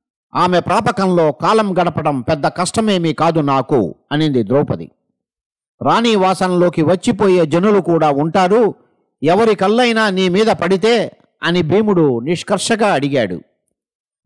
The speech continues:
"పట్టణంలోనే ఎక్కడో ఒక చోట నువ్వు ఉంటావు కదా, నా మీద ఎవడైనా కన్నేస్తే వాణ్ణి నువ్వు బతకనిస్తావా?" అని చెప్పింది. అందరూ ఒక్క మారుగా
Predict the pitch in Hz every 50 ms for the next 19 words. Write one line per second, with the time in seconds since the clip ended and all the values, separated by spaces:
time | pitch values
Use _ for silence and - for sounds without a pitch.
0 | _ - 170 190 180 - 220 220 214 208 202 196 196 196 185 185 180 170 170 185
1 | 180 - 208 208 208 240 233 202 202 180 190 180 - 196 220 196 214 190 185 196
2 | 202 214 233 233 220 208 220 214 190 254 247 214 196 170 185 160 156 135 110 90
3 | 80 - _ _ _ _ _ _ _ _ - 120 139 165 190 202 202 214 240 254
4 | 254 226 208 214 208 214 208 220 233 240 233 220 202 - 196 208 220 226 240 226
5 | 190 - 226 220 196 196 196 190 196 190 190 185 170 143 - 143 - 190 220 208
6 | 208 190 - - 208 208 202 214 240 262 214 156 - _ _ _ _ - - 175
7 | 185 180 - - 180 165 - 208 160 104 78 76 - _ _ _ _ _ _ _
8 | _ _ _ _ _ _ _ - - 175 208 220 220 202 180 156 139 165 165 -
9 | - 175 156 156 170 208 220 208 175 175 139 117 98 80